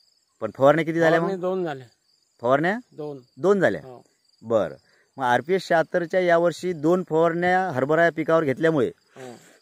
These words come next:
Speaker 1: तुम्हाला या हरभरा पिकामध्ये काय काय फायदे जाणवतात तुम्हाला? आता
Speaker 2: फायदा
Speaker 1: तुम्ही द-
Speaker 2: चांगला आहे.
Speaker 1: हां, हां.
Speaker 2: फोटोही चांगली आहे.
Speaker 1: हो, म्हणजे हरभऱ्याची क्वालिटी तर एक
Speaker 2: क्वालिटी
Speaker 1: नंबर
Speaker 2: एक
Speaker 1: आहेच.
Speaker 2: नंबर आहे.
Speaker 1: हिरवं कस पीक
Speaker 2: हिरवं
Speaker 1: बसलेलं
Speaker 2: कस
Speaker 1: आहे.
Speaker 2: आहे, बिलकुल काही टेन्शन नाही.
Speaker 1: आणि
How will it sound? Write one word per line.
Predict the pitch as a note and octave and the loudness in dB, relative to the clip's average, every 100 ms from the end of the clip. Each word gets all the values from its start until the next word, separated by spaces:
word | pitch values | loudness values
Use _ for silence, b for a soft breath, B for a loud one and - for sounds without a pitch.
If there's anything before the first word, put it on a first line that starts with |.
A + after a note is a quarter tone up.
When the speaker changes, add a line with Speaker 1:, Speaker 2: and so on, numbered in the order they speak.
| _ D#3 | _ -4
Speaker 1:
तुम्हाला | D#3+ F3+ F#3 E3 F3 G3+ _ _ _ _ | 2 4 6 4 2 -6 _ _ _ _
या | B2+ B2 D#3+ G3 | -8 0 4 6
हरभरा | F3+ D#3 F3 F#3 | 4 4 2 2
पिकामध्ये | F3 F3 F3 F3+ E3+ | 0 -2 0 -2 0
काय | D#3+ F3 | 2 4
काय | G#3+ G#3+ | 2 2
फायदे | F3 E3+ | 0 2
जाणवतात | D#3 C#3 B2+ B2 | 2 2 0 -4
तुम्हाला? | C3 C3 | -2 0
आता | C3+ | 2
Speaker 2:
फायदा | D3+ | 0
Speaker 1:
तुम्ही | D#3+ D#3 | -2 0
द- | |
Speaker 2:
चांगला | E3 F3+ F3+ | 0 -2 -6
आहे. | E3+ F#3 G#3 _ - | -6 -8 -10 _ -4
Speaker 1:
हां, | C3 | -4
हां. | A2 E2 | -2 -6
Speaker 2:
फोटोही | D3+ F3+ | -10 -12
चांगली | E3+ D#3+ D#3 E3 | -10 -12 -10 -8
आहे. | D#3 E3+ _ _ _ _ _ _ | -8 -10 _ _ _ _ _ _
Speaker 1:
हो, | D3 D3+ - _ _ _ _ - _ _ - | 2 2 2 _ _ _ _ -20 _ _ -18
म्हणजे | A#2+ D3+ D#3 | -4 0 0
हरभऱ्याची | A#2 B2+ D3 D3+ E3+ | 0 0 0 -2 -4
क्वालिटी | - C#3+ D#3 E3 | -2 0 0 -2
तर | F3 | 0
एक | E3+ | -2
Speaker 2:
क्वालिटी | E3 | -2
Speaker 1:
नंबर | E3 E3 | 0 4
Speaker 2:
एक | D#3 | 4
Speaker 1:
आहेच. | A3 F3+ | 4 -2
Speaker 2:
नंबर | F3 E3+ D#3 | -12 -12 -12
आहे. | D#3 D#3 _ _ - | -12 -18 _ _ -8
Speaker 1:
हिरवं | B2 D3 - | -2 0 2
कस | F#3 - - | 0 0 -8
पीक | D#3+ | -6
Speaker 2:
हिरवं | D#3 | -2
Speaker 1:
बसलेलं | D3 D3 D3+ | -2 0 -2
Speaker 2:
कस | D#3+ | -2
Speaker 1:
आहे. | D3+ | -8
Speaker 2:
आहे, | D3+ | -16
बिलकुल | C#3+ C#3+ | -20 -20
काही | C#3+ C#3 | -18 -18
टेन्शन | C#3+ C#3+ C#3+ C3 | -18 -18 -18 -20
नाही. | B2+ B2 _ _ _ _ _ _ - | -20 _ _ _ _ _ _ _ -10
Speaker 1:
आणि | G#2 A#2 B2+ C3 C3+ C3+ C3+ C3+ C3+ C3+ | -8 -4 -4 -2 -2 -2 -2 -4 -4 -4